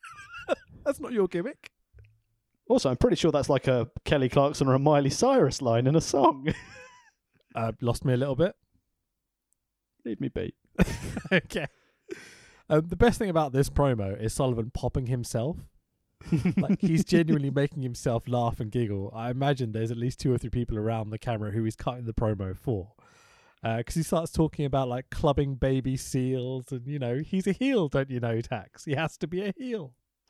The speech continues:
Speaker 2: All the people in Kentucky like, "God damn it, don't club that goddamn seal." <laughs>
Speaker 1: Is that how Kentuckians talk?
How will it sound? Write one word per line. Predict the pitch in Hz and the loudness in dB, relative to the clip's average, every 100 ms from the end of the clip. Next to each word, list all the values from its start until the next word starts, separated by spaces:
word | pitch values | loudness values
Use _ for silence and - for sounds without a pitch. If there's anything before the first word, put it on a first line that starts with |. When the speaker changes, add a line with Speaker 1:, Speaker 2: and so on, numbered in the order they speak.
| _ _ _ _ - | _ _ _ _ 2
Speaker 2:
All | 135 | 4
the | 123 | 4
people | 131 120 | 2 2
in | 107 | -2
Kentucky | - 110 135 120 | -6 0 2 2
like, | 107 104 - | 0 -2 -2
"God | 131 127 123 - | 2 2 2 0
damn | 123 123 | 2 4
it, | 123 120 - | 2 0 0
don't | 120 120 113 | 2 2 0
club | - 123 117 - | 0 0 2 0
that | 113 - | 0 0
goddamn | - 120 117 - 123 120 120 - | 0 2 0 2 2 2 0 2
seal." | 127 120 120 123 | 2 4 2 -2
<laughs> | - - - - - - - - 214 - - 906 - - | -10 -12 -12 -16 -12 -6 -6 -6 -10 -10 -12 -20 -20 -8
Speaker 1:
Is | |
that | 240 240 233 | -2 -2 4
how | 233 233 | 6 6
Kentuckians | 226 233 254 233 254 254 247 | 4 -2 -2 -2 -2 -4 -6
talk? | - 269 269 _ | -4 -4 -4 _